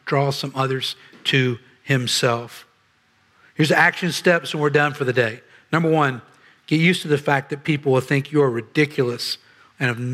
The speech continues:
low intellect for what you believe. You don't have to be quicker or slyer.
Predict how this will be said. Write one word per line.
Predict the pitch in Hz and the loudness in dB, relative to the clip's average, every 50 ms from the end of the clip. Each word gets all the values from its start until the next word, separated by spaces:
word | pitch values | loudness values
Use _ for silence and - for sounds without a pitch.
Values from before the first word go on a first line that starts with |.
| 120 | -4
low | 120 127 135 143 143 143 139 135 | 0 2 4 4 4 4 2 2
intellect | 135 131 131 - 135 123 120 120 123 - | 0 -2 -4 -6 -4 -4 -4 -4 -6 -8
for | - 139 | -6 -4
what | 131 135 139 139 | -2 0 0 -2
you | 131 131 | -4 -8
believe. | 117 131 131 131 127 120 123 123 - _ _ _ _ _ _ _ _ _ _ _ - - _ _ | -8 -8 -8 -8 -8 -8 -10 -14 -18 _ _ _ _ _ _ _ _ _ _ _ -20 -20 _ _
You | 151 151 | -2 0
don't | 160 147 | 2 2
have | 151 160 160 - | 2 2 0 -2
to | - 151 | -4 -4
be | 147 147 | -4 -4
quicker | 139 - - 165 147 143 - 165 151 143 131 | -4 -2 0 0 2 2 2 0 0 0 0
or | 131 | -2
slyer. | - - - - 151 147 143 139 143 143 143 147 143 139 | -2 -2 -2 -2 0 0 2 2 2 2 2 2 2 0